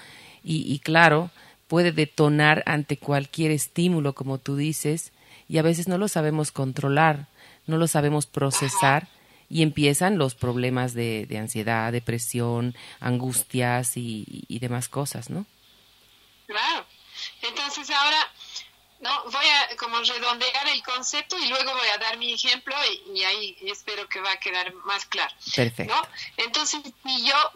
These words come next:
Speaker 2: quiero retomar las riendas de mi felicidad, ¿no?
Speaker 1: Ujú.
Speaker 2: Ahí puedo entender que lo que dice, hace mi mamá, mi pareja, el gobierno,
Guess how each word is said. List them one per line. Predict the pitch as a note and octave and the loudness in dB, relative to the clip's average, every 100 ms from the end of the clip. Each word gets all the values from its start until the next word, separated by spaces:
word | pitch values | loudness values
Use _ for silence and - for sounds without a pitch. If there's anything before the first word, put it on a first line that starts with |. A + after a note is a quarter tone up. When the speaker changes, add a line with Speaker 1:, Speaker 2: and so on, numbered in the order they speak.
| - | 0
Speaker 2:
quiero | D4 D4 A#3 | 0 0 2
retomar | G3 G3+ - G#3 G#3+ B3 F#4 E4+ | 2 2 -2 -2 0 2 2 2
las | A3+ G3 | 0 0
riendas | G3 G3+ G3 G3 F#3 | 0 0 -2 -4 -8
de | F#3 | -10
mi | F3+ E3+ | -14 -12
felicidad, | - F3 E3 - F3 D#3 F3 C4 _ _ | -8 -6 -4 -6 -4 -4 -6 -10 _ _
¿no? | D#3 | -4
Speaker 1:
Ujú. | D3+ D3 D#3 - - - - | -2 -2 -4 -8 -14 -14 -8
Speaker 2:
Ahí | - C#4+ D4+ - | -2 -2 -4 -8
puedo | D4+ D4 C#4+ | -6 -2 0
entender | A#3+ A3 G#3 G3+ G#3 F#3+ - - | 0 -2 -12 -8 -6 -6 -6 -8
que | G#3+ | -6
lo | A3+ G#3+ | -6 -4
que | A#3+ A#3 - - _ _ _ _ - F3+ F#3 | -4 -4 -8 -18 _ _ _ _ -20 -10 -6
dice, | B3+ C#4+ - C#4 - A#3 A#3+ | -2 -2 0 -2 0 2 2
hace | B3 A#3 G#3+ G#3+ - _ _ | 0 -4 -4 -4 -8 _ _
mi | G#3+ A3+ | -10 -6
mamá, | A3 A3+ B3 B3 B3+ | -2 -2 0 0 0
mi | A#3 | -4
pareja, | A#3 A3 G#3+ A#3 A#3+ A#3+ A#3 | -4 -4 -2 0 0 0 0
el | G#3 | -2
gobierno, | G#3 A3 A3 A3+ A#3 A#3 A3+ A#3 A#3 | -8 -8 -4 0 2 0 -2 0 0